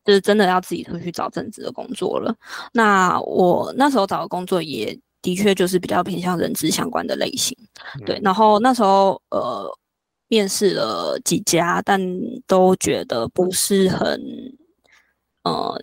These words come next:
Speaker 1: 就是没有，没有到自己真的很想去啦，所以那时候就，就是到处看看这样子。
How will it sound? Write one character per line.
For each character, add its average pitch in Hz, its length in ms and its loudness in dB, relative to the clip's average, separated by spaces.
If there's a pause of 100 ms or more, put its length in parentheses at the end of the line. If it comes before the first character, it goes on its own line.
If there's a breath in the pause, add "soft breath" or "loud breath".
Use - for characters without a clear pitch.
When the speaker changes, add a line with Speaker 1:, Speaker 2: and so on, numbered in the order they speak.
Speaker 1:
就 247 120 4
是 - 20 6
没 240 100 6
有， 202 120 6
没 180 160 0
有 220 80 4
到 202 160 2
自 196 120 -8
己 170 60 -6
真 143 160 -14
的 165 80 -10
很 - 100 -12
想 190 200 -12
去 - 240 -8
啦， - 280 -14
所 - 160 0
以 190 40 2
那 190 120 4
时 190 80 0
候 170 80 2
就， 175 120 2 (260)
就 185 100 0
是 165 400 2 (200)
到 180 100 2
处 - 140 -10
看 - 160 -8
看 - 240 -8
这 - 100 -8
样 - 140 -12
子。 - 180 -18